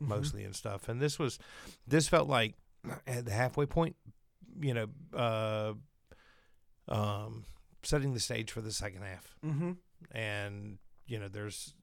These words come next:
Speaker 2: there's, there's a power struggle.
Speaker 1: Yeah.
Speaker 2: But
Speaker 1: See,
Speaker 2: I,
Speaker 1: for
Speaker 2: I
Speaker 1: me,
Speaker 2: think
Speaker 1: this
Speaker 2: what, I think,
Speaker 1: felt like
Speaker 2: I
Speaker 1: a little
Speaker 2: think
Speaker 1: bit
Speaker 2: that
Speaker 1: more of a payoff 'cause things are starting to really roll now.
Speaker 2: Okay. Uh,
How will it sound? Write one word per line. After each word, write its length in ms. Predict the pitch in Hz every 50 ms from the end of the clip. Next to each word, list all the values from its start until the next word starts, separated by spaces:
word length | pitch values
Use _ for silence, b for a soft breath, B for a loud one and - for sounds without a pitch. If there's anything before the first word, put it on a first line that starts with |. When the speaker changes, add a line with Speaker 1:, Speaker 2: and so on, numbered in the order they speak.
| _ _ _ _ _ _ _ _ _ _ _ _ _ _ _ - _ _ _ -
Speaker 2:
there's, 320 | 143 127 123 117 - - - -
there's 300 | 143 117 113 98 - - - - _ _ _ _ _ - -
a 80 | - 117
power 320 | - - 107 107 104 101
struggle. 460 | - - - 107 98 98 98 95 98 - - _ _ _ b b b b b b b b b b b b
Speaker 1:
Yeah. 180 | 127 131 135 120 - b b b b b
Speaker 2:
But 240 | - 110 123 123 113
Speaker 1:
See, 80 | 117 127
Speaker 2:
I, 100 | 123 117
Speaker 1:
for 120 | - - -
Speaker 2:
I 60 | -
Speaker 1:
me, 180 | - - -
Speaker 2:
think 100 | - - -
Speaker 1:
this 40 | 160
Speaker 2:
what, 140 | - 120 117
I 80 | 120
think, 120 | 120 110 135
Speaker 1:
felt 160 | 165 156 147
like 120 | 151 156 156
Speaker 2:
I 40 | 147
Speaker 1:
a 20 |
little 120 | 139 143
Speaker 2:
think 80 | 143 143
Speaker 1:
bit 80 | 143 123
Speaker 2:
that 80 | 117 120
Speaker 1:
more 80 | 139 135
of 60 | 123
a 60 | 123
payoff 400 | - 147 139 131 135 123 123 -
'cause 140 | - 131 -
things 240 | - 147 143 135 127
are 40 | 135
starting 300 | 131 - 143 139 127 131
to 40 | 127
really 300 | 127 127 127 123 123 117
roll 300 | 120 120 117 117 113 117
now. 300 | 117 113 113 110 113 - - - - 123
Speaker 2:
Okay. 340 | 131 135 123 113 107 104 b b b b b b b b b b b -
Uh, 500 | - 113 117 117 117 113 110 113 117